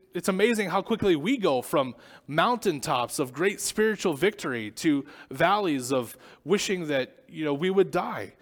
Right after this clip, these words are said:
or that, uh, we doubt God's love for us because of how hard things seem at the time.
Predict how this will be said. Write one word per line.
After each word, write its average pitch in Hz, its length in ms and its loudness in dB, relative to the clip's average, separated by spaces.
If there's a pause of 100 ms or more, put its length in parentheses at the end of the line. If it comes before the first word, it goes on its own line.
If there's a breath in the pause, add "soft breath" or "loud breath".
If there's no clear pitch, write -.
(240 soft breath)
or 160 180 0
that, 147 300 -2 (240 loud breath)
uh, 113 420 0
we 156 220 -8
doubt 175 420 0
God's 175 340 2
love 202 300 0
for 135 200 0
us 101 240 -6
because 151 440 -2
of 123 300 -2
how 180 300 0
hard 190 360 -4
things 151 300 -4
seem 165 480 -4
at 135 160 -6
the 127 80 -4
time. 120 480 -6